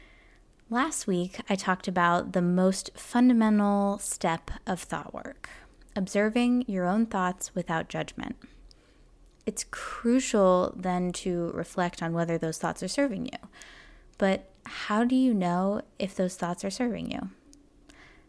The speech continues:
That's what we're gonna talk about today. We're gonna talk all about emotions. That's why this epic episode is called All the Feels. Uh, emotions are vibrations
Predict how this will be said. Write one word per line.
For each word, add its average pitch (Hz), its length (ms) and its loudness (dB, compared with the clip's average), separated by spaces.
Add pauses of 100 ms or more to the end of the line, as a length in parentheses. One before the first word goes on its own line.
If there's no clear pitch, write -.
That's 269 180 2
what - 80 -2
we're 233 140 2
gonna 220 160 4
talk 170 260 -4
about 156 200 -6
today. - 400 -8 (180)
We're 220 140 -2
gonna 285 180 4
talk 220 460 -4 (120)
all 247 240 0
about 285 300 0 (240)
emotions. 226 800 -2
That's 190 220 -10
why 185 240 0
this 190 260 -6
epic - 400 -8
episode 196 600 6
is 208 120 0
called 190 460 0 (200)
All 254 200 4
the 185 160 2
Feels. - 520 -4 (920)
Uh, 196 280 4
emotions 330 720 2 (160)
are 233 540 4 (320)
vibrations 202 1120 2